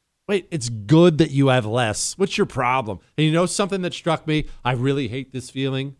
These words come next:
but I can't get it out of my mind now as, as this debt piles up exponentially.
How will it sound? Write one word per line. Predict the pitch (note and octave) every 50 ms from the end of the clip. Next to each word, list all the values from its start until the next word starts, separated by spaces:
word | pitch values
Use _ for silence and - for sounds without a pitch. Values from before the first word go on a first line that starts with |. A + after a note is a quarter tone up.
| _ _ _ _ _ -
but | - C#3+ C3+ C3
I | C#3+ D3 D#3 C#3
can't | - - F3 E3+ D#3+ D#3
get | E3+ D3
it | D3
out | C#3 C#3 C#3+
of | C3+
my | B2+ B2
mind | A#2+ C3+ D#3 F#3 G#3+ G#3+ E3
now | A#2+ G#2+ A2 A2
as, | A2 - -
as | C#3+ B2 B2 A2 -
this | - C3 A2 - -
debt | A2 - D3 D3+ D#3 -
piles | - - C3+ B2+ B2+ A#2+ -
up | C#3 A2+ -
exponentially. | B2 G#2+ - - A#2+ A2+ B2 C#3+ D#3 - - G2+ E2+ E2